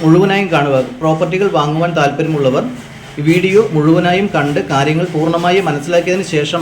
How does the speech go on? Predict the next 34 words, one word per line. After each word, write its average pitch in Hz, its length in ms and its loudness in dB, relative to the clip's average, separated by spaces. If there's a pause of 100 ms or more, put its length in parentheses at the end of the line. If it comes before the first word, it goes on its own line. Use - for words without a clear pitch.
മാത്രം 135 320 0
നമ്മളായിട്ട് 139 400 0 (100)
കോൺടാക്ട് 131 400 0
ചെയ്യുക. 135 240 0 (140)
കാരണം 135 240 0 (100)
ഒരുപാട് 151 340 2
നിങ്ങൾക്ക് 156 320 0
ഡൗട്ടുകൾ 143 440 2
ഉണ്ടാവും. 127 260 2 (380)
അതെല്ലാം 151 360 2
വീഡിയോ 156 300 2
മുഴുവൻ 156 320 0
കണ്ടാൽ 151 320 0
മാത്രമാണ് 147 420 -4
നിങ്ങൾക്കത് 143 320 -2 (160)
പൂർണ്ണമായും 170 540 2
ബോധ്യം 151 300 2
വരുകയുള്ളൂ. 120 360 0 (400)
അതുകൊണ്ടാണ് 160 460 2
നമുക്ക് 156 280 0
വീഡിയോ 147 260 -2
മുഴുവനായും 143 360 -2
കാണണമെന്ന് 139 500 -2
പറയാൻ 127 300 2
കാരണം. 110 200 -4 (220)
ഇപ്പോൾ 165 280 2
കണ്ടത് 156 280 -2
നമ്മൾ 143 160 -4 (200)
മൂന്നാമത്തെ 151 440 -2
ബെഡ്റൂമാണ്, 139 520 0 (180)
അത് 170 80 -2 (140)
കോമൺ 160 340 2
ബാത്റൂമാണ് 143 500 0
നമുക്കിവിടെ 135 340 -4